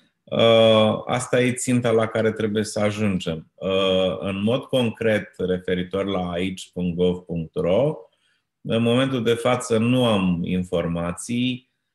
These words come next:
Uh, suntem în proces de a găsi cel mai bun mecanism de funcționare între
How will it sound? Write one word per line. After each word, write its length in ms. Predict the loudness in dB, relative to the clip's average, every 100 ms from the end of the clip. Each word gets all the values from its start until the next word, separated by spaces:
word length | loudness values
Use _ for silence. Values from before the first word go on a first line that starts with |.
| _
Uh, 380 | -4 0 0
suntem 480 | -2 -2 -2 0 0
în 140 | 0 -2
proces 600 | -2 -4 -2 -2 -2 -2
de 120 | 0
a 580 | 0 2 2 0 -4 -12 -4
găsi 640 | -4 -4 -6 -4 -4 -8 _
cel 220 | -14 -4 -2
mai 260 | 0 0
bun 260 | -2 -4 -4
mecanism 600 | -4 -4 -4 -4 -6 -6
de 80 | -8
funcționare 760 | -6 -6 -6 -4 -4 -2 -2
între 640 | -2 -4 -2 -4 -4 -8